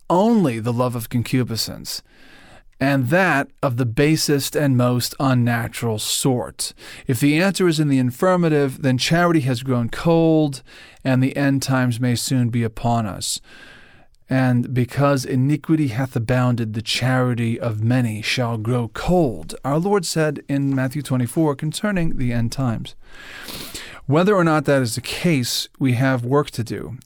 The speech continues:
and that work includes safeguarding what is true, good, and beautiful in friendship. If charity is not, has not completely grown cold, it certainly has suffered a notable drop in temperature.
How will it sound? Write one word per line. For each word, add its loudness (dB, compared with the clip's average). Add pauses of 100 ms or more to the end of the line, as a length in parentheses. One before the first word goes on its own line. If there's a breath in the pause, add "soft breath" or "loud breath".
(320 loud breath)
and 2
that 4
work 2
includes 2
safeguarding 2
what 0
is -4
true, 2
good, 0
and 0
beautiful 0
in -2
friendship. -4 (380 loud breath)
If 2
charity 2
is 0
not, 0 (120)
has 2
not 0
completely 0
grown -2
cold, 0
it -2
certainly 2
has 2
suffered 0
a 0
notable 2
drop -2
in 0
temperature. -4